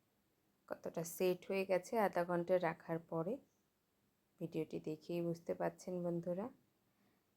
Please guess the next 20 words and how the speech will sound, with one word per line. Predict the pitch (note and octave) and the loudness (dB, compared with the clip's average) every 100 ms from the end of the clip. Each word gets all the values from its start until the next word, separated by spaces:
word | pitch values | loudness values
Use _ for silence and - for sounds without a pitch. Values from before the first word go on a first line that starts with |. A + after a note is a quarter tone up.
| - E3 - | -16 -8 2
দেখতে | F3+ F3 - F#3+ F#3 | 2 2 -2 0 2
যেরকম | F#3 F#3 F3+ G3+ | 4 4 4 2
অসাধারণ, | F3 D#3+ - E3+ D#3+ D#3+ F3+ G3+ | 2 0 0 -2 0 2 2 0
খেতে | - E3 E3 D#3+ | -4 -4 -2 -2
কিন্তু | - D#3 D#3 A#3 A#3 - | -2 -4 -2 -4 -4 -2
দুর্দান্ত, | D#3 - - D3 D3 C#3+ C#3+ C#3+ _ _ E3+ | -4 -2 2 4 4 -2 -8 -10 _ _ -6
just | E3 - - | -6 -8 -4
দুর্দান্ত | E3 E3 - D#3 D3 C#3+ | -4 -2 0 0 0 -2
বন্ধুরা। | C#3 C#3+ C#3 F3 D4 _ _ - - _ - | -2 -2 -4 -8 -10 _ _ -20 -20 _ -8
তো | E3+ | -4
চলুন | - D3+ C#3 - _ _ _ _ _ _ | 2 0 0 -14 _ _ _ _ _ _
একটা | D#3+ - - F#3 B3 - _ _ _ F3+ | -8 -8 0 0 0 -8 _ _ _ 0
রসমালাই | E3 D#3 - F3+ E3 F3+ A#3+ _ - | 2 2 0 2 6 4 2 _ 0
কেটে | G#3 G3+ B3 | 0 4 4
আপনাদেরকে | A3+ F#3 D#3+ D#3 - E3+ | 4 0 0 -2 -2 -4
দেখিয়ে | D3+ D3+ - F3 | -2 -4 -4 -6
দিচ্ছি | E3+ D3 - C4 E4+ - _ _ _ _ _ _ _ _ - | -4 -6 -6 -4 -4 -6 _ _ _ _ _ _ _ _ -12
যে | D#3+ E3+ B3+ - | -4 -4 -4 -10
কেমন | - E3 D3+ G3+ A#3+ _ _ - | -8 -4 -2 -4 -8 _ _ -12
হয়েছে। | - - - | -12 -10 -12